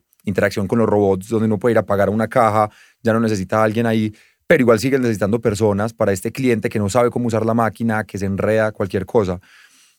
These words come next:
Así que estoy totalmente de acuerdo con eso que decís. Y esto, y esto me lleva a una pregunta, Vicente. En el caso de ustedes, pues, digamos que ustedes desde que arrancaron hace un par de años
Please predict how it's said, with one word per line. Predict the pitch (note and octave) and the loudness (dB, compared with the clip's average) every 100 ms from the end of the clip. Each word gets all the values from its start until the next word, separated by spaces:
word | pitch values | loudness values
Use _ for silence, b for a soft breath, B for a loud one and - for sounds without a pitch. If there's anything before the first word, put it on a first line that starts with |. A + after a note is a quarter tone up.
| _ - | _ -4
Así | A2 F#2+ | -2 2
que | A2+ A#2 | 4 4
estoy | G#2 - | 2 -4
totalmente | G#2 A2 A#2+ A#2+ | -2 0 2 2
de | |
acuerdo | A2 G#2 | 2 0
con | A#2 | 0
eso | G2+ - | -2 0
que | A2 | 0
decís. | G2+ C3 G#2 - | 0 0 -2 -2
Y | A#2+ A#2 | 2 2
esto, | A2 - - | 2 -4 -4
y | B2 | -2
esto | G#2+ C3 | 0 -2
me | C3+ | 0
lleva | A2+ | 0
a | |
una | C3 | 0
pregunta, | C3 G#2+ G2+ C3 | -2 -4 -2 0
Vicente. | A#2 G#2+ G2+ B2+ B2 | 0 0 -2 -2 -2
En | A2 | -2
el | G#2+ | -4
caso | A2+ A2 | -2 0
de | D3 | 0
ustedes, | A2+ - A2 G#2+ A#2+ A#2 | -2 0 2 4 2 0
pues, | - A2 F#2+ - | -4 -6 -6 -8
digamos | G2 G2+ A#2 | -6 -4 -6
que | |
ustedes | A#2 G#2+ A2 | -6 -4 -4
desde | A2 | -4
que | F#2+ | -4
arrancaron | G#2 G2 G2 F#2 G2+ G2+ | -4 -4 -4 -2 0 0
hace | A#2+ A#2+ | 0 -2
un | A#2 | -2
par | B2 | -2
de | A#2 | 2
años | A#2+ A#2 A#2+ | 2 2 -2